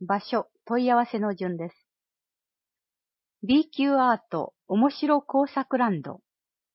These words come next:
工作の展示。八日木曜から十一日日曜。九時から十八時。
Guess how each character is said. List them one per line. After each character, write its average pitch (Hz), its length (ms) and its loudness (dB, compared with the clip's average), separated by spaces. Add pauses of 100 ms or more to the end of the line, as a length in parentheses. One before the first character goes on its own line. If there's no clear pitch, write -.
(480)
工 269 220 4
作 262 320 -4
の 220 140 0
展 202 360 -4
示。 - 220 -12 (840)
八 262 200 4
日 277 180 4
木 254 360 2
曜 269 160 4
か - 160 -4
ら 156 180 -2 (120)
十 262 200 2
一 269 240 0
日 240 400 0
日 190 380 -4
曜。 190 320 -2 (920)
九 294 120 0
時 262 160 -2
か 190 140 -2
ら 139 140 -6
十 208 200 0
八 214 340 -6
時。 - 240 -16